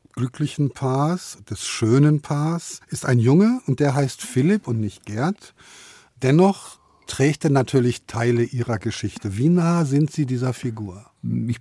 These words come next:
Speaker 2: bin ihr natürlich, bin all meinen Figuren nahe. Ich kenne das, was von ihnen erzählt wird, natürlich. Aber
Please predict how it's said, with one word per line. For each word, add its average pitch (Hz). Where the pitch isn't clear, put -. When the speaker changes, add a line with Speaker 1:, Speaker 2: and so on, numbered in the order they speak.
Speaker 2:
bin 123
ihr 104
natürlich, 104
bin 98
all 127
meinen 92
Figuren 90
nahe. -
Ich -
kenne 117
das, 110
was 101
von 110
ihnen 113
erzählt 117
wird, 98
natürlich. 110
Aber 135